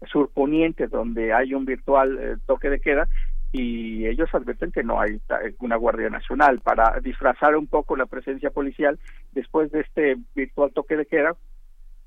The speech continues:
eh, la Guardia Nacional se desplazó junto con el jefe de la oficina y el secretario de gobierno, eh, para, eh, visibilizar su presencia en un momento de crisis. Pero antes, eh, tuvieron que hacer un paro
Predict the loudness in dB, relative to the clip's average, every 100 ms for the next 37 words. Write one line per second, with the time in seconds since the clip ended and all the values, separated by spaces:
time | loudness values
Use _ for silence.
0 | -20 -10 -6 -4 -4 -6 -6 -6 -6 -4
1 | 2 4 4 2 0 -2 0 -2 -2 -4
2 | 0 2 2 -2 -2 -2 0 -2 -2 -4
3 | -2 -2 -4 -6 -8 -8 -6 -8 -10 -12
4 | -8 -6 -4 -4 2 4 4 2 0 0
5 | 2 2 2 -2 -2 -6 -8 2 4 6
6 | 4 2 -8 -12 -8 -4 -2 0 0 0
7 | 0 4 4 4 -2 -2 -2 0 0 -2
8 | -4 -10 -4 -2 0 0 -2 -2 -2 -4
9 | -6 -10 -10 0 4 8 6 6 0 0
10 | -2 -4 -4 -14 -14 -14 -6 -2 -2 -2
11 | -2 2 0 2 2 2 2 -2 2 6
12 | 6 4 0